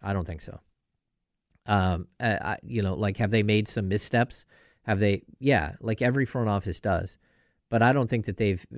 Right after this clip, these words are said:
like, whatever's happened is so egregious. They, they've built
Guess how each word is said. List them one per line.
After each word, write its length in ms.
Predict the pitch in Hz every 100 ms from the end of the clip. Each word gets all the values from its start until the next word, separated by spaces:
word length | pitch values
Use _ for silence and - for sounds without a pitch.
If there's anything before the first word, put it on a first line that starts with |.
| -
like, 240 | 117 98 92
whatever's 640 | 104 104 104 98 92 - -
happened 360 | 98 90 92
is 100 | 85
so 100 | 110
egregious. 540 | 85 107 143 92 87 -
They, 160 | 98
they've 340 | 101 107 90 -
built 340 | 120 - -